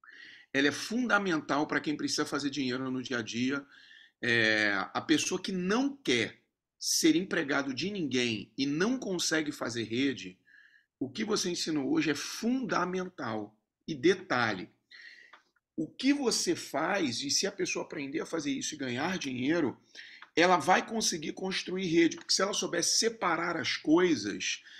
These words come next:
mesmo que ela encontre pessoas que tenham medo de vender e não queiram vender, o fato dela ganhar dinheiro com o negócio, isso aumenta a autoestima, o brilho no olho,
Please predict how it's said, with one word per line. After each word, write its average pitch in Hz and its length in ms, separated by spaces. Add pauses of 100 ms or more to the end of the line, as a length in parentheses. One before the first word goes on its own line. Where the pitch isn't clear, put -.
(180)
mesmo 214 600
que 175 240
ela 107 420 (260)
encontre 156 540
pessoas 139 480
que 139 120
tenham 160 240
medo 165 280
de 156 100
vender 143 280
e 127 60
não 151 160
queiram 127 340
vender, 110 500 (320)
o 151 100
fato 185 400
dela 175 220
ganhar 180 640
dinheiro 185 460
com - 180
o 151 40
negócio, 131 720 (460)
isso - 240
aumenta 170 440
a 165 40
autoestima, 165 880 (840)
o 156 100
brilho 165 360
no 143 160
olho, 139 320